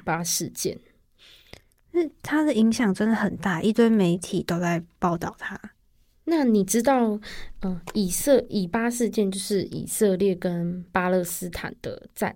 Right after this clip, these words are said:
Speaker 1: 争嘛，他们是冲突蛮久，你知道他们的一些情感纠葛吗？
Speaker 2: 情感纠葛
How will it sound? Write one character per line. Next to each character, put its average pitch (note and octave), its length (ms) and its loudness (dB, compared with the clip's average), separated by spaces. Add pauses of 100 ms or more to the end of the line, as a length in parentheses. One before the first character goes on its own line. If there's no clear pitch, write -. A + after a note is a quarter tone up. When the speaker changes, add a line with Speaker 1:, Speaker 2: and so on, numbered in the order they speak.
(120)
Speaker 1:
争 - 240 -10
嘛， - 160 -14 (240)
他 A3 140 -2
们 G3+ 180 4
是 F#3 300 -8
冲 A3 280 0
突 G3 160 0
蛮 E3+ 420 -2
久， - 220 -8 (380)
你 G3 80 -2
知 G3 100 0
道 A#3 220 0
他 B3 160 0
们 G#3 220 4
的 F3 140 4
一 G3 60 4
些 F#3 420 0 (960)
情 G3 380 0
感 A#3+ 320 4
纠 A3 280 4
葛 - 360 -4
吗？ - 320 -12 (680)
Speaker 2:
情 B3 360 -4
感 B3+ 300 -2
纠 A#3 280 -4
葛 A3+ 180 -10